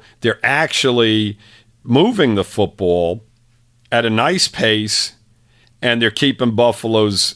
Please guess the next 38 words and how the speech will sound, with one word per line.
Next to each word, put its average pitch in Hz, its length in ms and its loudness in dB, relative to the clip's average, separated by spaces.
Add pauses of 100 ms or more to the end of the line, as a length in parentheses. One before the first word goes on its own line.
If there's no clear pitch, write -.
offense 107 580 0
off 101 280 0
the 95 100 -12
field. 98 380 -4
So 110 120 -2
they're 107 120 -2
doing 151 400 2
everything 170 500 2
they're 135 140 2
supposed - 480 -2
to 104 80 -10
do 101 260 -2
as 101 180 0
an 101 100 -4
offense 104 580 -2
and 92 120 -8
what 101 120 -2
I 110 160 0
felt 107 320 -4
they 98 160 -2
needed 98 400 -2
to 85 100 -10
do, 80 340 -6 (400)
and 110 300 0
they 107 140 2
come 113 240 -2
away 104 300 0
with 95 180 -4
zero 101 340 -4
points 95 420 -6
'cause 95 220 -10
we 92 120 -6
miss 95 260 -6
a 80 40 -18
field 85 360 -10
goal. - 220 -20 (280)
You 117 120 0
know, 107 260 2